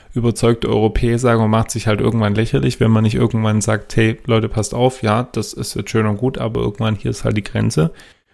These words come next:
Und die Polen, ja, ähm, ich kann es schon in Teilen verstehen, dass irgendwie es Staaten gibt in Europa, die ihre eigene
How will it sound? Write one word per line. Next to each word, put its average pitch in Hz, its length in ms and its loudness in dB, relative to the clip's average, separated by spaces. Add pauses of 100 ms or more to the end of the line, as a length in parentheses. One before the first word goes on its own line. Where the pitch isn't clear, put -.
(140)
Und 113 140 -2
die 117 80 0
Polen, 143 600 2
ja, 123 420 0
ähm, 117 400 -2 (560)
ich - 120 -2
kann 139 180 2
es 135 80 2
schon 151 220 2
in 143 80 0
Teilen 127 280 0
verstehen, 147 380 0
dass 127 140 2
irgendwie 120 580 -4
es - 160 -6
Staaten 127 460 -2
gibt - 240 -4
in 120 160 -4
Europa, 117 560 0
die 123 260 -4
ihre 117 360 -4
eigene 143 600 -2